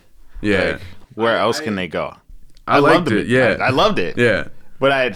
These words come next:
Speaker 2: at the same time, I'm just like, "All right, this feels like one of the points where I could just walk away from this right now."
Speaker 1: Mm-hmm.
Speaker 2: Like, it's an, this is a good end point.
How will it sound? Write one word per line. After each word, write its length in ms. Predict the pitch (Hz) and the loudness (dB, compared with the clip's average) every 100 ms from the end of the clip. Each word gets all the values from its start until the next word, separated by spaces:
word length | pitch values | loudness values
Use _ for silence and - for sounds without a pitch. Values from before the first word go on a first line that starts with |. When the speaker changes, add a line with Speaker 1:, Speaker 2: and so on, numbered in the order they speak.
| - | -2
Speaker 2:
at 180 | 139 143 | -2 0
the 80 | 143 | 0
same 220 | 143 127 | 0 0
time, 220 | 113 131 | 0 0
I'm 140 | 120 110 | 0 -2
just 160 | 104 | -2
like, 160 | 113 101 | -2 0
"All 140 | 110 | 0
right, 260 | 101 95 92 - - - - | 0 0 -2 -8 -20 -20 -8
this 160 | 113 113 | -6 -4
feels 300 | 139 131 113 | 0 2 2
like 220 | 110 98 | 0 0
one 320 | 95 117 139 | -2 0 2
of 80 | 131 | 2
the 80 | 113 | 0
points 400 | - 117 107 95 | -2 -2 -2 -2
where 100 | 104 | -2
I 60 | 98 | -2
could 260 | - 107 | -2 -2
just 220 | 98 95 | -2 -6
walk 280 | 95 95 95 | -2 -2 -2
away 200 | 85 87 | -2 -4
from 220 | 80 80 | -6 -10
this 200 | 73 69 | -12 -12
right 220 | 80 67 - | -12 -10 -2
now." 60 | |
Speaker 1:
Mm-hmm. 280 | 107 92 76 - - - - - - | 0 0 -4 -10 -18 -20 -20 -20 -10
Speaker 2:
Like, 320 | 85 73 - | -8 -8 -12
it's 160 | 92 95 | -12 -8
an, 240 | 98 76 - | -8 -8 -12
this 200 | - 113 | -8 -6
is 60 | 98 | -4
a 60 | 107 | -4
good 220 | 107 98 | -2 -4
end 240 | 85 92 | -4 -8
point. 320 | 90 82 73 | -8 -10 -12